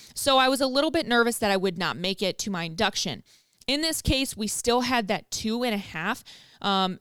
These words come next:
three hour drive with the construction that's actually going on, on ni-, on I ninety-four right now. So if we were to go into spontaneous labor, it was going to be a fucking freak show to figure out how to get taken care of. Let me tell you that, because no matter what,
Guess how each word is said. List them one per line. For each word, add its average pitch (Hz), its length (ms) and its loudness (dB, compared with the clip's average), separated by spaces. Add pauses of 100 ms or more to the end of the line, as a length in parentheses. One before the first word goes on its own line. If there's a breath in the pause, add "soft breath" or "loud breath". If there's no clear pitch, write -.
(120)
three 214 240 0
hour 214 300 2
drive 175 480 -2
with 208 160 0
the - 80 -4
construction 196 640 -2
that's - 180 -4
actually 220 320 0
going 185 480 2
on, 170 160 0
on 185 160 -2
ni-, 180 200 -2 (100)
on 208 240 -2
I 185 160 0
ninety-four 185 420 -2
right 214 200 0
now. 262 260 0 (500 loud breath)
So 247 500 4
if 226 180 0
we 285 220 0
were 285 160 0
to 226 100 -6
go 226 160 4
into 226 160 -2
spontaneous 196 680 -4
labor, 220 420 0
it 240 140 0
was 240 140 -2
going 233 200 0
to 190 80 -2
be 185 240 -4
a 190 160 -2
fucking 196 640 -2
freak 185 340 -6
show - 380 -4 (280 loud breath)
to 226 120 2
figure 196 300 2
out 196 200 2
how 175 280 -2
to 180 80 -2
get 156 180 -6
taken 151 300 -6
care 113 200 -8
of. - 120 -8
Let 208 120 0
me 208 100 0
tell 196 180 -2
you 175 100 -2
that, 151 240 -4
because 214 240 -2
no 208 100 -2
matter 262 280 2
what, 226 280 2